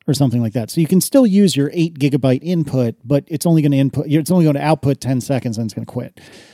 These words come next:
Um, but yeah, I mean, you can do this with F F M peg for sure. It's actually not that complicated an incantation.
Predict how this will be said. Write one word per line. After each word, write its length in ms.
Um, 500
but 160
yeah, 160
I 80
mean, 220
you 100
can 180
do 160
this 280
with 500
F 140
F 100
M 120
peg 160
for 80
sure. 260
It's 160
actually 280
not 180
that 160
complicated 520
an 60
incantation. 800